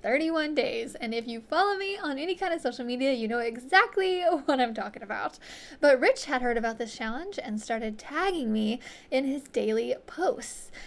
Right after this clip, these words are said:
And it didn't take long for me to notice what an experienced painter he was. This guy is so good. There were so many days where I would see his work and I would take my phone and literally show my fiance Ryan, like,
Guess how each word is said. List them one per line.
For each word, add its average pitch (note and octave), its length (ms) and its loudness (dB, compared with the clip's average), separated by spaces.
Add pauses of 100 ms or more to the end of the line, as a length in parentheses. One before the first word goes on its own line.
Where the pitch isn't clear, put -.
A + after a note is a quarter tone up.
And B3 140 -2
it A#3 340 -6
didn't C#4 240 -4
take G#4+ 220 8
long C#4 500 2
for C#4+ 160 -6
me B3+ 160 2
to B3 120 2
notice A#3+ 500 -2 (100)
what B3 420 -4
an B3 140 -6
experienced A#3 1040 -8 (160)
painter G#3 680 -6 (160)
he G#3+ 180 -2
was. F#3+ 420 -2
This G#3+ 260 -6
guy B3+ 420 2
is C4 320 -2
so A#3+ 640 0 (120)
good. D4+ 640 2 (260)
There C4+ 140 6
were C#4 100 2
so B3+ 200 -2
many C4+ 200 4
days A3 420 0
where A3+ 420 -2
I A#3 120 -8
would B3+ 160 -4
see - 160 -8
his C4 200 -2
work G3+ 380 -4
and A3 100 -8
I A3 80 -6
would A3+ 200 -2
take - 240 2
my C4+ 160 0
phone G#3+ 260 -4
and G#3 100 -6
literally A3+ 300 -4
show A#3+ 340 -2
my C4 160 -2
fiance A#3 440 -6
Ryan, A3+ 420 0
like, G#3+ 200 -4